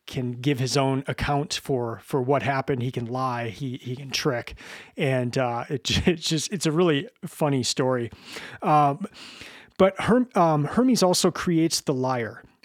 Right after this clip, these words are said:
the, the stringed instrument, and he makes it out of a tortoise shell, and he makes this seven-stringed, beautiful instruments, and he ends up giving it to,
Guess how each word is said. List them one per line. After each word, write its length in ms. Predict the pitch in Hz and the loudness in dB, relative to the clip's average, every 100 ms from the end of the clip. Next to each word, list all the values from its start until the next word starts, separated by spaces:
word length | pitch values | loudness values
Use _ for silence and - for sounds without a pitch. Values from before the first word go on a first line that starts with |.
| - | -10
the, 500 | 160 139 131 131 139 - - | -4 -2 0 -2 -6 -12 -4
the 160 | 139 | -2
stringed 480 | - - 165 151 139 | -2 0 2 2 2
instrument, 500 | 156 135 - 117 113 | -2 -4 -4 -8 -6
and 100 | 139 | -4
he 60 | 131 | 0
makes 300 | 147 160 - | 0 0 0
it 80 | 143 | 0
out 160 | 135 | -2
of 60 | 120 | -4
a 40 | |
tortoise 380 | 120 - 139 120 | -6 -2 -2 -2
shell, 400 | - 131 113 110 - - - - | -4 -4 -4 -6 -12 -20 -20 -10
and 80 | 147 | -4
he 60 | 131 | 0
makes 220 | 147 - | 0 -2
this 140 | 139 | -2
seven-stringed, 880 | - - 151 143 - - 139 131 110 - | 0 0 0 0 -2 -2 -2 -4 -6 -6
beautiful 320 | 135 139 127 | -4 -2 -4
instruments, 500 | 123 - 117 110 - | -4 -4 -6 -6 -4
and 100 | 135 | -2
he 120 | 139 | 0
ends 180 | 147 143 | 0 0
up 160 | 135 | -2
giving 260 | - 139 139 | 0 0 0
it 160 | 123 - | -2 -6
to, 440 | - 127 120 120 | -4 -4 -4 -6